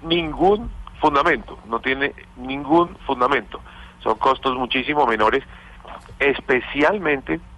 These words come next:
por lo que le comentaba al comienzo, porque ya los billetes nuevos están diseñados, ya no hay que volver a producir una familia de billetes, ya eso existe, y los billetes fueron precisamente diseñados para eliminar los tres ceros. O sea que el cambio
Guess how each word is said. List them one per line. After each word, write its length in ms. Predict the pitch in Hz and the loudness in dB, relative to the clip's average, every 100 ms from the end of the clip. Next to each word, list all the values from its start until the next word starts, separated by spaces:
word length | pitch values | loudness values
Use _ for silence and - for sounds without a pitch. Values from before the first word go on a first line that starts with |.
| - - | -14 2
por 160 | 120 | 4
lo 80 | 113 | 4
que 100 | - | 2
le 100 | 107 | 0
comentaba 440 | 107 107 98 110 131 | 2 0 2 2 2
al 80 | |
comienzo, 380 | 135 175 135 107 | 2 0 -2 -2
porque 320 | 101 104 104 | -2 -2 -2
ya 180 | 92 107 | 0 2
los 220 | 117 139 135 | 2 -2 -4
billetes 560 | 117 107 110 131 113 | -6 -2 -2 -2 -2
nuevos 360 | 127 123 123 - - - - | 2 4 2 0 -12 -8 -4
están 380 | 101 110 107 | -2 2 0
diseñados, 520 | 110 113 113 123 107 98 | 0 -4 0 2 2 2
ya 140 | 110 | -2
no 180 | 120 127 | 2 2
hay 160 | 131 | 2
que 160 | 127 135 | 0 0
volver 520 | 127 104 95 110 113 - - - - | 2 2 0 0 0 -4 -12 -12 -2
a 140 | 117 - | -2 2
producir 720 | 123 117 107 104 139 156 110 - - - - - | 2 4 2 -2 -2 -2 -2 -8 -20 -20 -20 -6
una 200 | 117 120 | 0 0
familia 440 | 120 104 104 113 | 0 -2 0 2
de 80 | 117 | 4
billetes, 460 | 107 107 120 - - - | 2 0 0 -2 -8 -2
ya 180 | 104 110 | 2 2
eso 200 | 110 123 | 2 -2
existe, 480 | - 139 - - - - - - | -4 -6 -6 -12 -20 -20 -20 -8
y 100 | 120 | 0
los 140 | 110 | 2
billetes 360 | 104 101 98 117 | 2 2 2 2
fueron 260 | 123 117 117 | 4 2 2
precisamente 540 | 107 - 110 107 117 | -4 0 0 2 0
diseñados 420 | 107 107 98 107 | 0 0 2 2
para 160 | - 101 | 2 0
eliminar 340 | 95 92 95 | 0 0 0
los 200 | 98 104 | 2 0
tres 200 | - 98 | 0 -2
ceros. 220 | 107 92 - - - - | 0 -4 -6 -18 -20 -4
O 40 | |
sea 100 | 120 110 | -2 0
que 80 | |
el 80 | 110 | 0
cambio 400 | - 123 120 139 | 0 0 2 0